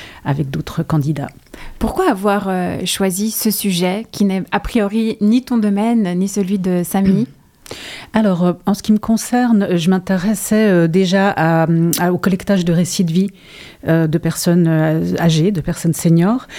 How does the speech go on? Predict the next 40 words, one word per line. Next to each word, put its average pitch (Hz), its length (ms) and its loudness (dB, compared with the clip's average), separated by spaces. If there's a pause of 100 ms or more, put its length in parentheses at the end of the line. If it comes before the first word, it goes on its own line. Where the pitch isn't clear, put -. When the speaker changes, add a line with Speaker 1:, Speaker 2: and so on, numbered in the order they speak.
(300)
Speaker 1:
Et, 202 360 4
euh, 170 400 4
Samy, 185 840 4
euh, 160 400 2 (460)
euh, 160 140 2
on 170 120 4
avait 175 160 2
déjà 190 220 2
un 196 60 2
projet, 190 280 0
on 185 60 2
a 160 80 0
gagné 160 240 2
une 160 100 4
bourse. 180 400 -2 (600)
Et 165 80 -2
donc, 170 200 0
on 170 80 2
avait 156 160 2
initié 175 340 2
un 170 100 2
autre 175 100 0
projet 175 260 0
qui - 80 -4
s'appelle 156 280 -2
le 156 80 2
Trés-, 165 260 -2
Les 175 160 0
Trésors 175 340 0
des 160 220 2
Aînés. 160 240 4
C'était 160 220 -2
une 147 100 4
bourse 160 180 0
de, 147 140 0
une 170 140 4
bourse 185 180 2
de 151 80 4
recherche 180 480 0
artistique. - 600 -8